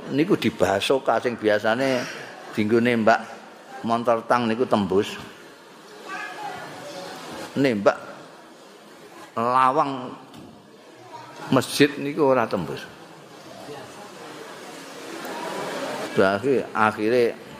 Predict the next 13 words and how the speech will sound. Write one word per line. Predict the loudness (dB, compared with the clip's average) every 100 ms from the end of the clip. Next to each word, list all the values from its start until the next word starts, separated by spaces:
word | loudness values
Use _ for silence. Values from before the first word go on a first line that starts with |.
| -16 -16 -16 -18 -16 -16 -14 -4
njikuk | 0 4 4 4
tentara | -2 0 2 2
ke | 2 -2
Prancis | 0 2 2 0 -2 -2 -8 -14 -10
dikon | 0 2 4
sahadat | 4 4 4 0 0
sik | 4 4 2 -8 -12 -16 -20 -2
ben | 0
iso | 2 2
mlebu. | 2 2 2 0 2
<laughs> | 0 0 -2 -14 -14 -14 -14 -12 -10 -6 -6 -6 -10 -12 -12 -14 -16 -16 -16 -16 -14 -12 -8 -4 -4 -4 -8 -12 -10 0
Montor | 2 4 2 2
tang. | 0 0 -2 -8 -16